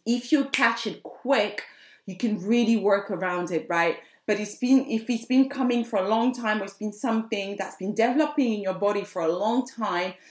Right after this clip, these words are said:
right? A physiological process that is unfortunately not working optimally, it will be harder to reverse things or improve things or support things. So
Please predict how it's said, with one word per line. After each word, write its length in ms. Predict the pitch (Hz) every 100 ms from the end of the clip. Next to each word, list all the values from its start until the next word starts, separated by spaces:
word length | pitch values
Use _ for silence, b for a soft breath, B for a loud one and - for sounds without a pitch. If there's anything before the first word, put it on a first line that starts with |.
| b -
right? 300 | 190 202 208 190
A 40 |
physiological 720 | - 214 226 220 240 233 233
process 520 | 226 226 214 - 208 170
that 200 | 190 -
is 160 | 196 165
unfortunately 960 | 185 - 240 226 220 196 190 190 190
not 280 | 220 247 180
working 340 | 208 254 233 175
optimally, 680 | 156 - 185 175 170 170 B B
it 120 | 208 214
will 140 | 247
be 120 | 240
harder 720 | 220 - 226 233 247 214 190 -
to 580 | - - 220 202 196 b b -
reverse 480 | 214 - 233 233
things 420 | - 254 233 226 190
or 120 | 175
improve 480 | 175 175 262 240 -
things 280 | 220 208
or 80 | 185
support 520 | 175 - - 214 -
things. 240 | 214 170 -
So 200 | 185